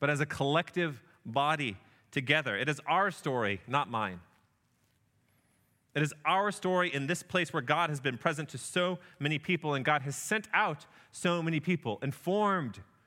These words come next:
so many people over the years. Our rest in God is not the end of our story. But the beginning of our story. We begin by resting together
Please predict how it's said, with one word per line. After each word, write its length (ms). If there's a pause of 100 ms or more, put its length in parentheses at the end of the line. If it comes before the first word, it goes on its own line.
so 200
many 140
people 360 (400)
over 320 (240)
the 80
years. 420 (2500)
Our 140
rest 280
in 160
God 360
is 100
not 200
the 160
end 180
of 100
our 100
story. 440 (760)
But 80
the 80
beginning 420 (300)
of 100
our 100
story. 340 (1900)
We 120
begin 240
by 140
resting 420
together 500